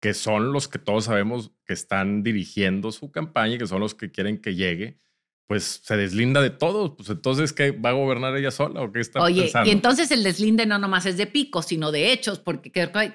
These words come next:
Speaker 2: hace unos días el último que se dijo, "Yo ya me voy de aquí", fue el, digo que no, no lo necesitaban mucho, pero como quiera ya dijo,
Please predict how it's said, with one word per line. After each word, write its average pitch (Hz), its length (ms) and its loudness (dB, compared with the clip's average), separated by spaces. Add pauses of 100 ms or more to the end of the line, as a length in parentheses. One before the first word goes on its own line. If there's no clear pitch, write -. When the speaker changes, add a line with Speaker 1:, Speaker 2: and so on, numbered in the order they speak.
Speaker 2:
hace 165 240 -2
unos 190 240 -2
días 190 440 -2
el 147 220 -4
último 202 420 -4
que 147 160 -12
se 151 140 -10
dijo, 160 500 -4
"Yo 165 140 -4
ya 185 160 2
me 185 120 -2
voy 180 200 0
de 175 100 0
aquí", 190 440 -6 (340)
fue 208 120 2
el, 214 140 -2
digo 214 220 2
que 202 100 0
no, 233 160 2
no 233 140 2
lo 226 120 2
necesitaban 196 680 2
mucho, 254 400 0
pero 175 220 2
como 170 260 -2
quiera 208 320 0
ya 196 160 0
dijo, 202 400 -4